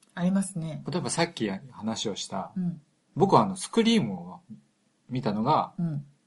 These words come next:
Speaker 2: ホラー映画を見始めたきっかけで、
Speaker 1: うーん。
Speaker 2: それまではもうホラー映画って聞くだけでももうダメな感じだった。
Speaker 1: うん。
Speaker 2: なんで、
Speaker 1: うん。
Speaker 2: スクリームは、ちょっとホラーなんやけど、
Speaker 1: うん。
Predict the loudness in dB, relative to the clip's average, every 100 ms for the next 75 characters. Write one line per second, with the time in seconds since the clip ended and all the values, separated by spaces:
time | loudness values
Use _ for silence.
0 | _ -6 0 2 2 2 0 -4 -8 -8
1 | -6 -6 -6 -10 -12 -10 -10 -10 -14 -12
2 | -10 -8 -8 -8 -10 -12 -14 -12 -8 -4
3 | 0 2 2 0 -2 -8 -10 -6 -4 -2
4 | -4 -2 -6 -8 -12 -12 -8 -2 0 2
5 | 4 2 2 0 -4 -6 -12 -20 _ _
6 | -4 -4 -4 -8 -16 -20 -12 -6 -6 -4
7 | -6 -6 -6 -8 -12 -20 _ _ _ _
8 | _ _ _ _ _ _ _ _ _ _
9 | _ _ _ -6 -6 -4 -4 -6 -8 -10
10 | -8 -6 -2 2 4 2 0 -4 -6 -10
11 | _ _ _ _ _ _ -18 -6 -6 -2
12 | 2 4 2 0 -4 -8 -4 2 4 4
13 | 0 -4 -8